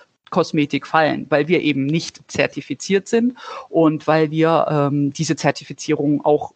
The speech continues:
nie angestrebt haben. <laughs> Das, äh, was uns häufiger passiert ist, weil wir als konventionelles Unternehmen aber eben viele natürliche Rohstoffe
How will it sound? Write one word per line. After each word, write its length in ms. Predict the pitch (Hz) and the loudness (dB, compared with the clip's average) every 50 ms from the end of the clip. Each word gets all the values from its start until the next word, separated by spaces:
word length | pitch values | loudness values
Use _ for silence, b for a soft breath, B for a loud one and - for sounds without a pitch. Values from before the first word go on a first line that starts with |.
| _ - | _ -8
nie 300 | - 156 156 165 170 147 | -4 -2 0 2 4 4
angestrebt 760 | 123 139 151 160 165 - - - - 143 139 - - - - | 4 4 2 2 0 -2 -4 -6 -4 -4 -4 -4 -4 -8 -6
haben. 360 | 135 143 143 131 123 143 - _ _ _ _ _ _ _ _ _ _ _ _ _ - | -4 -4 -2 -4 -6 -10 -12 _ _ _ _ _ _ _ _ _ _ _ _ _ -4
<laughs> 80 | - 160 - - - - 139 B 214 B B B B B B B B B | -4 -4 -4 -4 -10 -12 -10 B -8 B B B B B B B B B
Das, 400 | - 170 170 165 170 - - - | 0 2 2 0 0 -6 -10 -2
äh, 420 | - 160 160 151 156 151 143 - - - _ - _ _ _ _ _ _ _ _ _ | 2 4 4 6 6 4 2 0 -2 -8 _ -20 _ _ _ _ _ _ _ _ _
was 220 | - 185 202 - - | 0 0 0 0 0
uns 400 | - 220 208 220 214 - - _ _ _ _ _ _ - | 0 0 0 0 -2 -6 -18 _ _ _ _ _ _ -12
häufiger 540 | - - 190 196 220 277 - 294 226 190 170 | -4 0 2 4 2 2 0 -2 -2 0 -2
passiert 520 | 170 - 180 165 160 - - 226 254 262 - | -2 0 -2 -4 -4 -2 -2 -2 -2 -2 -2
ist, 260 | - 147 - - - | -4 -6 -6 -4 0
weil 280 | 156 156 175 202 202 | 0 2 2 0 -2
wir 240 | 180 180 170 156 147 - - _ _ _ _ _ _ _ _ - | -2 0 0 -2 -2 -4 -12 _ _ _ _ _ _ _ _ 0
als 280 | 160 165 160 - - | 2 2 2 0 -2
konventionelles 880 | - - 170 160 160 156 156 - - 151 147 160 214 233 220 214 - - | -4 -2 -2 0 0 -2 -2 -2 -2 0 2 2 2 2 0 -2 -4 -12
Unternehmen 960 | - _ - 175 180 - - 165 151 151 151 165 180 165 151 123 - - - _ - | -10 _ -2 -2 -2 0 -2 -2 0 0 0 0 0 0 0 0 -2 -4 -6 _ 0
aber 420 | 165 156 156 151 160 156 - - | 2 4 4 4 4 2 2 2
eben 260 | 160 156 143 151 143 | 0 -2 -2 -2 -4
viele 380 | 143 - - - 185 180 170 160 | -6 -6 -4 -4 -2 0 0 0
natürliche 560 | 156 147 139 - - 160 147 143 139 - 156 | 0 -2 -4 -2 -2 0 0 0 -2 -2 -2
Rohstoffe 540 | 147 156 160 156 - - - 147 143 - | 0 0 0 -2 -2 -2 -2 -2 -2 -2